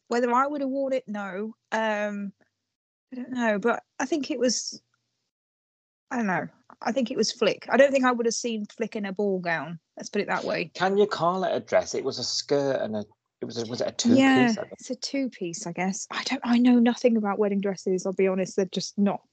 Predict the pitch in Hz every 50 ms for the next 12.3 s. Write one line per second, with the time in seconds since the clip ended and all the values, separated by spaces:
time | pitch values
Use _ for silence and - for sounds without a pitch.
0 | _ _ - - 202 202 196 196 185 175 _ _ - 208 175 - 202 185 185 180
1 | 180 - 190 190 190 202 190 - - 185 - - 185 - 247 247 - - - -
2 | - - - - - - - 427 427 359 320 - - - - - - - 262 277
3 | 302 339 349 349 320 262 285 269 269 269 254 254 247 233 233 220 - - 233 -
4 | - 233 220 214 196 202 180 214 220 226 214 202 202 196 196 196 190 185 185 180
5 | 170 170 - _ - 190 185 180 175 175 180 175 175 175 - - 196 190 185 180
6 | 170 170 175 196 - - 202 202 - 202 202 214 208 196 185 185 185 180 170 170
7 | 190 202 208 202 185 180 - - 190 180 175 175 175 170 _ - - - - -
8 | - - _ _ _ _ _ - 226 220 196 175 165 170 170 151 170 160 _ -
9 | 208 190 - - - - 247 240 254 277 247 277 277 262 - 254 - - 254 254
10 | - - _ _ _ _ _ _ - - - 233 214 220 220 254 294 311 311 320
11 | 339 370 - - _ - 247 254 254 240 - - - - - 269 269 254 - -
12 | 285 269 277 302 320